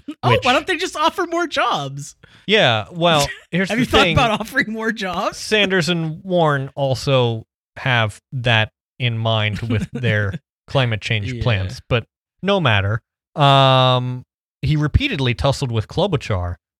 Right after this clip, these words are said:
Speaker 2: Um, bu-, bu-, bu-, some other stuff. Bloomberg made clear coming into this debate that he wants this to be a two-person race between him and Sanders. It turned out to be a free-for-all with Bloomberg as the target.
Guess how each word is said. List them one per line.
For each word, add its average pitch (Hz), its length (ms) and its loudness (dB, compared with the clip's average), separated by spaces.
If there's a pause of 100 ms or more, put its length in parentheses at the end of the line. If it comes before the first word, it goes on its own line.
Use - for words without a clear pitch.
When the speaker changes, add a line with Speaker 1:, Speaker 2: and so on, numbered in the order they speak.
(100)
Speaker 2:
Um, 113 380 0
bu-, 135 120 2 (100)
bu-, - 80 -6 (120)
bu-, 151 500 0
some 120 240 -6
other 135 220 0
stuff. 120 560 -2 (400)
Bloomberg 139 400 2
made 123 240 0
clear 131 380 0
coming 131 320 -4
into 120 120 -2
this 117 200 -6
debate 120 360 0
that 117 80 -2
he 117 100 2
wants 117 260 -2
this 123 140 -2
to - 100 -8
be 110 100 0
a 104 40 0
two-person 147 520 -2
race 131 180 0
between 120 340 -4
him 113 140 2
and 104 80 -2
Sanders. 107 500 0 (200)
It 113 100 -6
turned 135 220 0
out 123 120 2
to 120 60 -8
be 113 120 0
a 104 40 2
free-for-all 156 520 0
with 123 180 0
Bloomberg 135 420 0
as 101 120 0
the 110 100 -2
target. 95 480 -2